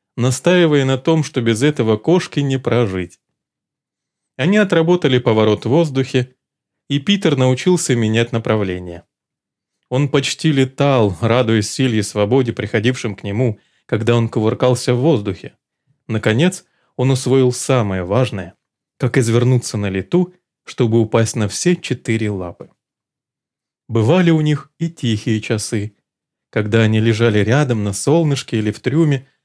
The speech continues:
и Питер спрашивал Дженни о разных вещах.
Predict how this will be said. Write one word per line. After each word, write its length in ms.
и 100
Питер 460
спрашивал 640
Дженни 360
о 60
разных 380
вещах. 580